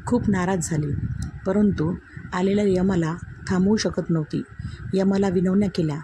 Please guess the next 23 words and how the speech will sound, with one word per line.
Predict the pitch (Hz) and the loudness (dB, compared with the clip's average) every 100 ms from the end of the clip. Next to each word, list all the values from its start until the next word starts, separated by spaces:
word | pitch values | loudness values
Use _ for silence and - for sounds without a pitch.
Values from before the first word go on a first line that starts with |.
| - | -8
पाया | 190 180 202 | -2 0 0
पडली, | - 170 156 - - - - 190 | 0 0 0 -2 -12 -18 -6 -2
मात्र | 202 208 208 | 0 2 2
यम | 180 196 190 - - - - - | 2 2 0 -4 -4 -4 -4 -4
त्याच्या | 185 180 185 160 - - - - - - - - | -4 -2 -2 -4 -6 -14 -18 -16 -16 -8 -8 -2
निर्णयावर | 196 190 202 202 190 175 | 0 2 2 2 0 0
ठाम | 175 - 180 180 | -4 -2 2 2
होता | 165 - - - - - | 0 -2 -8 -10 -10 -6
आणि | 175 180 | 0 0
कर्तव्य | 180 185 190 202 185 185 | 0 -2 0 0 2 0
बजावण्यासाठी | 175 175 190 180 180 170 175 | 0 0 2 0 0 -4 -2
देखील | 165 170 185 175 | -4 -2 -2 -4
तत्पर | - 180 | -4 -2
होता. | 175 143 107 - - - - - - | 0 0 -4 -8 -10 -12 -12 -12 -6
त्याने | 185 175 180 | -2 2 2
सत्यवानाचे | 196 - 190 190 190 - | 0 0 0 0 0 -2
प्राण | - 190 185 190 | -2 0 0 0
घेऊन | 190 190 196 | 2 2 2
जाण्यास | 180 175 180 | 2 0 0
सुरुवात | - 160 170 - | 0 0 0 -2
केली. | 143 123 - - - - - - - | -2 -2 -6 -12 -20 -20 -20 -20 -12
सावित्री | - 196 196 220 208 202 | -4 0 2 2 2 2
ती | 185 165 | 2 0